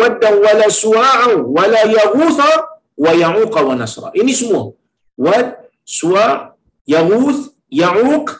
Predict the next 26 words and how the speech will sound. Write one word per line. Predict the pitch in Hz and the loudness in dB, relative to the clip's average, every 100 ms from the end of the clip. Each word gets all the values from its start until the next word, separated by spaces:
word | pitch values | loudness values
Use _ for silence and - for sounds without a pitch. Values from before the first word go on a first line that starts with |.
| _ - | _ -4
Nasr. | 220 220 151 110 - _ _ _ _ _ _ _ _ 151 | -2 0 -2 -4 -14 _ _ _ _ _ _ _ _ -2
Ini | 160 160 - | -2 -2 -2
semua | 165 180 254 320 349 - _ _ - 147 | 0 0 2 0 -4 -12 _ _ -6 -2
adalah | 147 156 233 294 - - _ _ _ _ _ 123 | 0 2 2 0 -6 -18 _ _ _ _ _ -4
nama-nama | 147 151 147 156 156 143 | -4 -2 -2 -2 -4 -4
orang | 143 135 127 | -4 -6 -6
saleh | 143 147 131 - - | -6 -4 -4 -8 -12
di | 127 131 | -8 -2
kalangan | 135 139 135 135 | -2 -2 -6 -4
mereka | 143 139 220 190 - - _ _ - | -4 0 0 0 -4 -14 _ _ -4
yang | 170 160 - - 160 | -2 -2 -6 -6 -4
akhirnya | 160 214 285 311 277 311 - - _ _ _ 131 | -4 -2 0 0 0 0 -2 -8 _ _ _ -4
dijadikan | 135 143 143 170 - 131 120 - | 0 0 -2 -4 -4 -6 -6 -6
sembahan. | 123 117 - - - - | -6 -8 -10 -14 -16 -10
Sebab | 190 294 370 370 - - _ _ | -2 0 0 -2 -10 -20 _ _
patung | 131 135 - 262 247 160 151 | -6 -6 -6 -2 0 0 0
mereka | 143 139 135 131 - _ _ 120 | 0 0 -4 -4 -14 _ _ -4
dibina. | 131 131 120 110 - - | -2 -2 -2 -6 -12 -4
Jadi | 147 | -4
sebab | - 151 | -2 -4
itu | 165 196 | -4 -8
Islam | - 147 143 | -8 -8 -6
tak | - | -8
benarkan | 156 151 160 165 | -6 -6 -4 -6
patung | 175 208 | -4 -4
ni. | 233 | -4